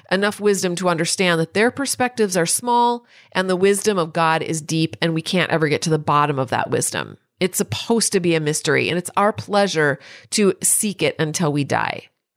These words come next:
When one has all the answers, one does not have to think. Thinking is not required. All that's required is blindly obeying. And that is what abusive, controlling religions do to their people.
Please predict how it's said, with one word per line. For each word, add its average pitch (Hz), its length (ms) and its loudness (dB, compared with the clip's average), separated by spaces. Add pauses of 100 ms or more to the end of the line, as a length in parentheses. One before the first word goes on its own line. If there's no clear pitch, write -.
(360)
When 220 300 0
one 285 180 2
has 339 240 -2
all 220 140 4
the 196 200 -4
answers, 170 580 0
one 175 240 0
does 185 180 0
not 202 380 0
have 151 340 -2
to 175 80 -4
think. - 600 -6 (120)
Thinking 165 360 -2
is 180 160 0
not 175 280 0
required. 202 760 -2 (600)
All 180 340 2
that's - 260 -8
required 170 680 0 (360)
is 190 180 2
blindly 165 800 0 (240)
obeying. 151 560 -2 (340)
And 180 220 -2
that 190 220 2
is 254 120 -6
what 240 120 2
abusive, 175 520 0
controlling 170 540 0
religions 165 540 0
do 226 280 2
to 196 120 -2
their 220 160 2
people. 226 520 -2